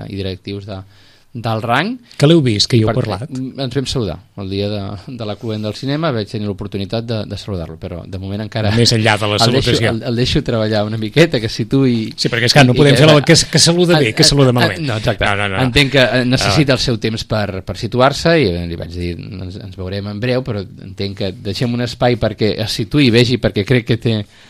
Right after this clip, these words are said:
Speaker 1: molta feina a fer. I bé, alguns deien que quan arribi el gerent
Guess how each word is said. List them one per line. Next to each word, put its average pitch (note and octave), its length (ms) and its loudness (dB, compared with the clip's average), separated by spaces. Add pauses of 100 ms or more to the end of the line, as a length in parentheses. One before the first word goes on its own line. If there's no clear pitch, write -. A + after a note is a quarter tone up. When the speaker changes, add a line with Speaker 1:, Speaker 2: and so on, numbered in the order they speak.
(160)
Speaker 1:
molta C3 260 4
feina C3 260 2
a B2 40 2
fer. F#3+ 320 2
I B2 120 0
bé, A#2 200 2 (480)
alguns C3+ 320 6
deien D3 260 6
que A#2 200 4 (560)
quan G#2+ 180 0
arribi A#2 320 2
el A#2+ 80 0
gerent B2 380 0